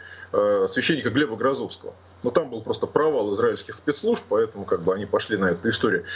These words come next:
Чубайс, конечно, никто выдавать не будет. Вот. То есть, э, Чубайс — это, конечно, такой смотрящий. И надо понимать, что в Израиле щас, э,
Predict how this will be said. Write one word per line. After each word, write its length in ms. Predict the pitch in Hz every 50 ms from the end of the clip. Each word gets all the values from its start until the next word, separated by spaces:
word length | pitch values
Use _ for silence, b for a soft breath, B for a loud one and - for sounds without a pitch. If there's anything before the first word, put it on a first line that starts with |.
| B B B B
Чубайс, 320 | - 151 160 226 247 -
конечно, 300 | - 196 185 185 - -
никто 160 | 151 - 185
выдавать 400 | 151 135 120 139 147 143 135 -
не 80 | 139 151
будет. 280 | 143 127 107 90 - - - - - - - - - - - - - - - - - -
Вот. 360 | 117 110 123 117 104 - - B B 90 B B B B B B
То 100 | - 143
есть, 320 | 156 156 - - - - 139
э, 540 | 143 139 139 135 135 135 131 131 123 117 87 57 -
Чубайс — 420 | - - 156 147 196 254 247 - 180
это, 120 | 175 170
конечно, 240 | - 185 180 - - 175
такой 140 | 165 - 156
смотрящий. 760 | - - 156 170 190 165 185 160 131 101 - - - - - _ _ B B B B B B B B B
И 420 | - - 117 127 127 131 131 131 131 127 123 113 - - - 117
надо 180 | 156 190 -
понимать, 400 | - 170 160 170 180 190 220 220
что 440 | - - - - 147 139 123 117 95
в 140 | 95 107 127
Израиле 380 | 135 135 170 202 208 196 135
щас, 420 | 120 - - 156 151 - - - - -
э, 300 | - - 80 82 73 65